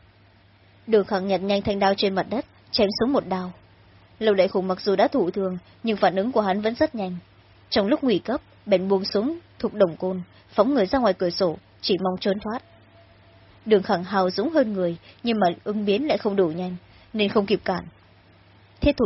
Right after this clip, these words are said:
thì hữu tâm vô lực, cũng không chặn được hắn. Lâu Đại Khủng vừa bay ra khỏi cửa sổ, lại chợt nghe soạt một tiếng. Thiết Thủ chỉ thấy thân hình của hắn đang phóng ngang, ngực sấp xuống đất, lưng hướng lên trời, thì đột nhiên một đạo ngân quang xuyên qua bụng,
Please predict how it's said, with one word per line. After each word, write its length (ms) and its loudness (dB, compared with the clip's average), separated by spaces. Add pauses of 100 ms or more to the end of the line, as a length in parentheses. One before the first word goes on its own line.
thì 100 0
hữu 100 4 (100)
tâm 160 0
vô 120 4
lực, 180 0 (300)
cũng 120 2
không 200 0
chặn 180 -2
được 140 -2
hắn. 200 -8 (960)
Lâu 160 4
Đại 140 6
Khủng 180 -2
vừa 120 2
bay 180 2
ra 120 0
khỏi 180 -2
cửa 180 -2
sổ, 300 -4 (160)
lại 120 0
chợt 220 -2
nghe 120 2 (120)
soạt 180 0
một 180 -4
tiếng. 260 -8 (680)
Thiết 160 2
Thủ 140 4
chỉ 160 0
thấy 120 2
thân 160 2
hình 160 0
của 80 0
hắn 200 0
đang 120 0
phóng 280 -2
ngang, 260 -6 (340)
ngực 200 0
sấp 260 2
xuống 160 0
đất, 160 0 (300)
lưng 200 4
hướng 200 0
lên 180 2
trời, 300 -4 (300)
thì 120 0
đột 160 4
nhiên 180 0
một 80 2
đạo 220 0
ngân 240 -2
quang 260 0
xuyên 200 0
qua 120 0
bụng, 200 -2